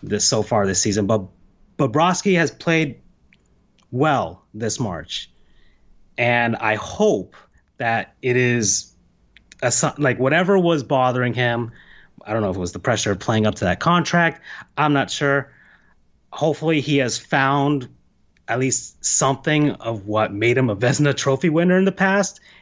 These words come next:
and he's finally doing that here in Florida. But you have to look at Chris Driedger as a legitimate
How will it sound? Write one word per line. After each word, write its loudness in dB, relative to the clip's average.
and -6
he's -4
finally 2
doing 0
that 0
here 0
in -4
Florida. 2
But 0
you -2
have 0
to -4
look 0
at 0
Chris -4
Driedger 0
as 2
a -2
legitimate 0